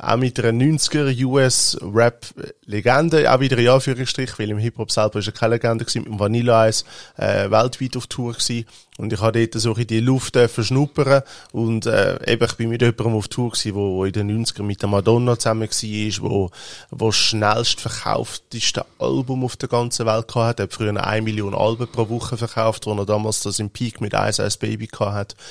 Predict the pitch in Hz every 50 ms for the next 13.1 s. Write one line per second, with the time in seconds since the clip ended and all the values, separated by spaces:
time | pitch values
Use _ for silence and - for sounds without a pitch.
0 | - - - - _ - 92 95 95 - 113 104 104 107 104 104 104 104 104 107
1 | 101 - - 110 104 107 98 87 98 98 - 98 95 92 - - 90 85 101 101
2 | 98 - - - 98 95 92 - _ - - - - - - _ - 98 113 131
3 | 127 - - - 120 113 110 110 117 117 - 127 - - - - 120 117 113 107
4 | 101 101 104 113 113 - - 110 110 107 - - 95 95 92 98 104 107 107 -
5 | - - 107 98 - 104 - 92 92 - - - 123 - - - 120 113 - -
6 | - - - - - - - - 98 104 95 95 110 113 117 123 120 - - -
7 | 123 117 117 - - 127 117 113 - 113 113 113 117 117 - - 113 107 104 -
8 | - 120 110 - - - 107 104 101 95 110 107 107 107 104 101 101 95 - -
9 | - - - - - - - - - - - 131 120 123 127 123 - - - 117
10 | 117 117 110 110 104 95 101 104 107 113 117 113 - - - - - - - -
11 | - - 127 139 143 - - 143 131 123 117 117 110 113 113 123 147 - - 147
12 | 131 - - - - 135 131 117 - 113 107 110 107 107 104 104 101 101 101 101
13 | 104 107